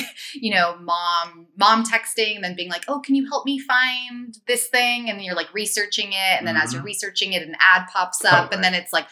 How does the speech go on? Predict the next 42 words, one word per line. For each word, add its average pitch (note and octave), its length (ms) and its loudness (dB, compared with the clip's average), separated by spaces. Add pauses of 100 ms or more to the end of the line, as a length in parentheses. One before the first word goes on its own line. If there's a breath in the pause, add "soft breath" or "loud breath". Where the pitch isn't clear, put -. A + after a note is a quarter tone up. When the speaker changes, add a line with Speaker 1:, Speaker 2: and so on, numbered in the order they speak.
(220 loud breath)
Speaker 1:
"Oh, D4 80 -6
let C4+ 120 0
me G4+ 120 -4
look G#3+ 160 -4
at E3+ 100 -4
that. C#3 160 2
That C4 180 0
looks - 220 -4
cool." G#3+ 240 -8
And G#3+ 80 -8
then F#3 80 -10
before G#3 260 -12
you G3 140 -8
know G3 180 -8
it, D3+ 280 -4 (380)
forty-five F3+ 460 -2
minutes F3+ 320 -10
are D#3+ 60 -6
gone C#3+ 260 -4
and C#3 140 -8
you C#3 80 -12 (100)
haven't D3+ 380 -10
done - 360 -6
the - 480 -8
thing. - 400 -4
Speaker 2:
Right. F#2 300 -4 (400)
Yeah. D#2 220 -6 (160)
Speaker 1:
It's F#3+ 180 -8
so A3 180 -4
difficult. - 540 -14 (240)
Speaker 2:
I F#2 120 -10
think B2+ 320 -10
that - 140 -10
the D#2 200 -10
modern E2+ 400 -6
technology D#2+ 640 -12
has, D#2+ 140 -16
like, E2+ 180 -12
really, F#2 320 -12
like, E2 240 -12
shined F2 500 -8
a E2 200 -16